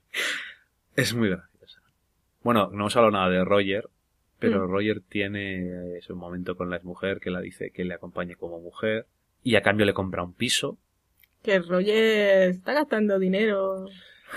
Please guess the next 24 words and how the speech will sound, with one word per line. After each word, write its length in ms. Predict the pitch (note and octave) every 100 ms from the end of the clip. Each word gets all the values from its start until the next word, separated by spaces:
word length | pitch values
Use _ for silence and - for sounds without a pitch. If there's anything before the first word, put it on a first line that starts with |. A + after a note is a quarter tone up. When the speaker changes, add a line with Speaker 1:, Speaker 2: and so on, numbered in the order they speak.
| - -
Speaker 1:
Están, 440 | - - C3+ D#3+ D3
no 80 | C3+
hace 100 | F3+
más 160 | G3+
que 120 | F#3
decirlo. 540 | C3 A2 B2 B2 G#2 F2+
Speaker 2:
<laughs> 560 | - - - _ _
Speaker 1:
Dice 220 | C3+ C3 C3
en 80 |
un 60 | B2
momento, 280 | A#2 G#2 G#2
"Tengo 120 | A#2
que 60 | C#3
empezar 240 | C3 B2+
a 20 |
llevar 160 | B2+ B2
menos 160 | A#2
dinero 180 | A2 G#2+
encima". 380 | G2 - - F#3
Speaker 2:
Sí. 80 | A#3 F#3+ - - _ _ _ _ _
Speaker 1:
Y 680 | A2 G#2 G2 G2 F2+ - - _ _ _ _ -
no 200 | A#2+ A2+
sé. 380 | - A#2 D#3+ - C3+ F#3+
Speaker 2:
Sí, 120 | G#3